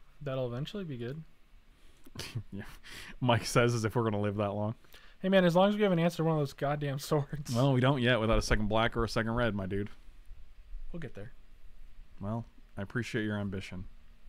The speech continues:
Speaker 2: Look, it's old Battery Man. I'm your battery man, your battery man. Turn me down. Double black card.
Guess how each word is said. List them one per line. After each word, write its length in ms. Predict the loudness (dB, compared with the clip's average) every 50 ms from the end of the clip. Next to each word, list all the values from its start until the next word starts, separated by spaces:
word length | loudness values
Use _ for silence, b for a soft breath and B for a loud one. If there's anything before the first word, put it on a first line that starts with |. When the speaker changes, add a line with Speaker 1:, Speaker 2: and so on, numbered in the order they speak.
| -20 b b b b b b b b -10 -2
Speaker 2:
Look, 200 | 0 0 0 0
it's 120 | 0 2
old 160 | 2 2 4
Battery 300 | 6 6 6 6 4 4
Man. 280 | 2 2 0 -2 -4 -6 -8 -14 -18 -18 -18 -18 -20 -20 _ -20 -20 -20 -20 -20 -20 -20 -20 -20 -20 b b b b b b b b b b b b b b -14 -12 -6
I'm 240 | -2 0 0 2 4
your 180 | 4 4 4
battery 380 | 6 6 6 8 8 8 8 6
man, 480 | 6 4 2 2 0 0 -2 -2 -2
your 160 | -2 -2 -2 -2
battery 360 | -2 -2 -2 0 0 0 0
man. 920 | 0 -2 -2 -2 -2 -4 -4 -4 -4 -2 -4 -4 -4 -4 -4 -4 -6 -4 -4
Turn 380 | -4 -4 -4 -4 -6 -6 -4
me 360 | -4 -4 -4 -4 -4 -4 -4
down. 380 | -4 -4 -4 -4 -4 -4 -6 -8 -10 -14 _ -20 -20 -20 -20 -20 -20 -20 -20 -20 -20 -20 -20 -20 -18 -18 -18 -16 -16 -16 -14 -12 -14 -14 -12 -12 -12 -12 -8 -8
Double 160 | -6 -4 -2
black 180 | -4 -4 -4
card. 260 | -4 -4 -4 -4 -4